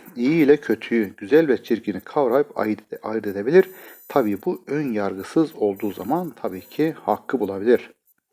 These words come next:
Vesail denilen inanç konularını temellendirme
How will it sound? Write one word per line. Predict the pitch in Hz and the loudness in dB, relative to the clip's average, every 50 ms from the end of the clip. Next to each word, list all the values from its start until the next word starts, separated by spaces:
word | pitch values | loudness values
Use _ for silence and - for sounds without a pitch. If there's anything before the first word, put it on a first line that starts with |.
| _ _ _ _ _ _ _ _ - - - - - _ _ | _ _ _ _ _ _ _ _ -20 -20 -20 -20 -20 _ _
Vesail | 127 160 175 - - - 202 202 214 247 233 190 | 4 4 4 4 2 2 4 6 6 6 6 6
denilen | 190 160 165 160 156 143 123 - | 6 6 6 6 4 4 2 2
inanç | - 127 147 185 202 196 - | -2 0 2 2 2 0 -2
konularını | - - 151 151 151 147 143 139 156 | 0 2 2 4 6 4 4 4 4
temellendirme | 151 - - 139 143 143 143 139 139 139 139 135 123 123 123 131 123 104 92 | 0 -2 -2 0 2 4 4 4 4 2 2 2 2 2 2 2 0 0 -2